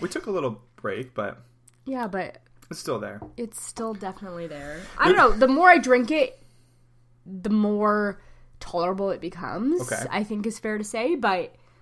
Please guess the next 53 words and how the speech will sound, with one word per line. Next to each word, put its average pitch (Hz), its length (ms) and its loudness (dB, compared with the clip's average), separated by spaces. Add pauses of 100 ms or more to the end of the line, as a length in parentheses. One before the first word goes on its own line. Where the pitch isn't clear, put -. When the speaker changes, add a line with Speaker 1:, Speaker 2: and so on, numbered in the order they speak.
(240)
Speaker 2:
I 208 140 -6
definitely 202 580 -4
don't 180 300 -6
think 190 180 -10
I 175 140 -2
wanna 170 280 -4
drink 151 280 -12
this - 200 -14
wine 92 240 -12
again. 67 380 -16
Speaker 1:
Okay. 127 220 -4 (480)
Um, 123 500 0
have 185 380 2 (100)
a, 147 480 -4
a 123 100 -2
sip 131 340 -6
here 131 280 0
and 123 220 -6
swallow 123 340 -2
it - 20 -4
right 131 140 -4
down. 127 140 0
I 123 40 0
wanna 123 220 -2
know 123 160 2
what 123 240 -2
you 127 80 -4
think 120 220 -6
of 107 80 -10
the 104 80 -14
finish 110 420 -8
on 104 240 -6
this, - 320 -10
uh, - 260 -8
on, 104 260 -8
on 110 100 -6
this 101 180 -10 (240)
gulp 113 280 -2
of 104 200 -10
wine 95 360 -10
here. - 280 -12 (1300)
Is 123 180 -4
it 117 120 -4
acidic? 170 440 -4
Is 131 120 -2
it 110 80 -4
alcohol-y? 123 580 0
Is 120 300 -4
it 107 160 -6
lasting? 117 540 -4
Does 110 120 -6
it 92 80 -8
linger? 123 640 -2